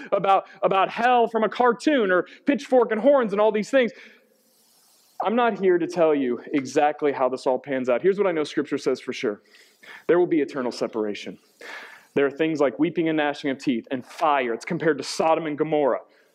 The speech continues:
who doesn't <laughs> exist. No one knows, it's lost all of its honor. And so whether you're on one side or the other about what, what hell is, and here's what you do need to know.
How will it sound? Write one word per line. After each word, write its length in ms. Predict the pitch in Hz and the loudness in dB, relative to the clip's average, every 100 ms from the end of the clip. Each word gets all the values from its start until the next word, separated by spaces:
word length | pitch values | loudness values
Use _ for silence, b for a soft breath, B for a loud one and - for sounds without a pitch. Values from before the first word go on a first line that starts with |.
| _ _ _ _ - | _ _ _ _ -4
who 60 | |
doesn't 280 | 135 196 196 | 0 0 0
<laughs> 60 | 160 | -4
exist. 380 | - 262 - 185 | 2 2 2 0
No 120 | 202 | 0
one 120 | 208 | 2
knows, 220 | 214 208 | 4 2
it's 140 | 185 202 | 2 6
lost 280 | 214 208 | 6 6
all 160 | 214 214 | 4 4
of 60 | 196 | 4
its 120 | 202 | 2
honor. 380 | 196 185 113 _ B B B B B B _ - | 4 2 -2 _ B B B B B B _ -4
And 120 | 156 | 0
so 80 | 185 | 4
whether 200 | 196 196 | 4 4
you're 280 | 220 302 285 | 4 4 6
on 240 | 240 214 | 4 4
one 200 | 220 254 | 2 2
side 300 | 247 240 233 | 4 4 4
or 60 | 220 | 4
the 120 | 202 | 4
other 160 | 208 202 | 4 2
about 280 | 190 185 185 | 4 2 4
what, 180 | 190 - - | 2 0 0
what 160 | 180 | 0
hell 400 | - 202 208 202 | 0 2 4 4
is, 320 | 190 202 190 180 | 4 4 2 -2
and 80 | 165 b b | -8 b b
here's 220 | 226 269 | 0 0
what 120 | 226 | 0
you 80 | 185 | -2
do 160 | 156 185 | 0 0
need 200 | 156 123 | 0 -2
to 80 | 120 | -6
know. 180 | 104 | -8